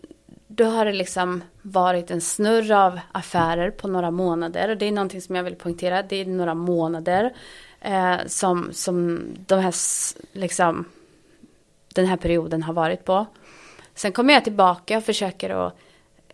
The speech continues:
leva ett normalt liv igen. Jag vill vara mamma igen och jag vill, eh,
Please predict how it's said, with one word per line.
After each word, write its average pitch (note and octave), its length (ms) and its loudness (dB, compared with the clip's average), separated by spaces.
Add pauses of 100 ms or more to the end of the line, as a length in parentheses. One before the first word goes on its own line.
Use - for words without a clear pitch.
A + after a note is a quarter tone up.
(120)
leva G3 400 2
ett F3+ 200 -4 (100)
normalt F3+ 460 2
liv A3+ 220 2
igen. F3 260 0
Jag F3+ 120 -4
vill F#3+ 160 -6
vara G#3 120 2
mamma F3 440 2
igen E3+ 320 -4
och F#3+ 80 -10
jag F#3+ 160 -6
vill, F#3+ 300 -4 (300)
eh, F#3 440 -6